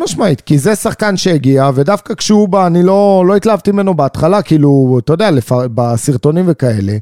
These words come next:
ואז הוא בא והציג את היכולת שלו, ואתה אומר, "וואלה, הוא הוסיף לנו איזה ממד באמצע."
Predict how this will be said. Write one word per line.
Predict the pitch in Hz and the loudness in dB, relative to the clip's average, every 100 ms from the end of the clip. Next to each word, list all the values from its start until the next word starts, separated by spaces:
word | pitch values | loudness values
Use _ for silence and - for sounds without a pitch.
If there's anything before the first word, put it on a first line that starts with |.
| - _ _ - | -10 _ _ -2
ואז | 135 165 175 | 0 2 0
הוא | 190 | 0
בא | 131 113 | 0 -2
והציג | 107 120 120 - 180 | 0 -2 -2 -4 -4
את | - | -2
היכולת | 196 - 180 143 - | -2 0 0 0 -2
שלו, | 120 107 | -4 -2
ואתה | 107 110 | -4 -4
אומר, | 151 269 | -2 -2
"וואלה, | 196 196 254 | 0 -2 0
הוא | 170 | 0
הוסיף | 131 - 233 285 | 0 -2 -4 -4
לנו | 247 226 | -2 -2
איזה | 175 196 | 0 -2
ממד | 190 190 220 196 | -2 -2 -2 -2
באמצע." | 240 294 226 | -2 -4 -2